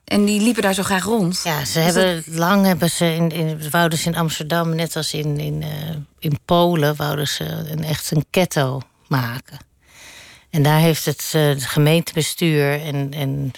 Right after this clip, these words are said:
Speaker 2: ook in Den Haag bestuurders zich tegen verzet. Maar me-, met niet een reden van, "Oh, dat, dat kan je toch niet doen," zoiets, maar omdat er dan te veel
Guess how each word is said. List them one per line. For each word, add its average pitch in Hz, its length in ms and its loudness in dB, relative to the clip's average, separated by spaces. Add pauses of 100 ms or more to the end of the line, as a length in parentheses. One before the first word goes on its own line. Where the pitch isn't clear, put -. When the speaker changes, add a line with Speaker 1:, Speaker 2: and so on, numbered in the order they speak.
(280)
Speaker 2:
ook 139 220 -8
in 147 160 2
Den 135 160 4
Haag 151 480 0
bestuurders 156 640 0
zich 156 260 -6
tegen 156 260 -2
verzet. 160 560 -4 (840)
Maar 151 300 4
me-, 156 260 0
met 156 560 0 (140)
niet 156 200 2
een 151 120 6
reden 147 400 2
van, 139 240 -2
"Oh, 139 160 -2
dat, - 300 -6
dat - 220 -8
kan 147 160 2
je 135 80 4
toch 131 180 -4
niet 135 180 2
doen," 160 180 4
zoiets, 151 280 -2
maar 151 140 0
omdat 147 220 -2
er 147 120 2
dan 139 280 2
te 147 120 0
veel 143 320 2